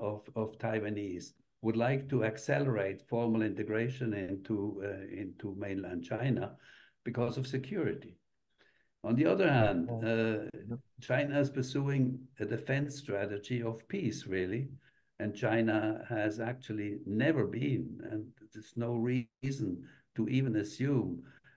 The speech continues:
Speaker 1: um, an expansionist countries like, uh, like the U S or the other, other countries. It's a peaceful country.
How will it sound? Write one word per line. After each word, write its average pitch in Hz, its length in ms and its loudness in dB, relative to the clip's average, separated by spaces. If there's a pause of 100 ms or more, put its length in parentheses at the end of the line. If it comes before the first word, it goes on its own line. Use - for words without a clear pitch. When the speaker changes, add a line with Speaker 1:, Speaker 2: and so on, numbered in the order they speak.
(120)
Speaker 1:
um, 104 400 0
an 104 160 -4
expansionist 110 960 -2
countries - 640 -8
like, 98 340 -6
uh, 92 380 -6 (200)
like 95 220 -10
the 101 120 -4
U 107 180 -4
S 92 300 -4
or - 100 -10 (240)
the 98 180 -8
other, 107 480 -4
other 113 200 -2
countries. - 540 -10 (600)
It's - 220 -8
a 160 40 -4
peaceful 147 380 -4
country. - 400 -12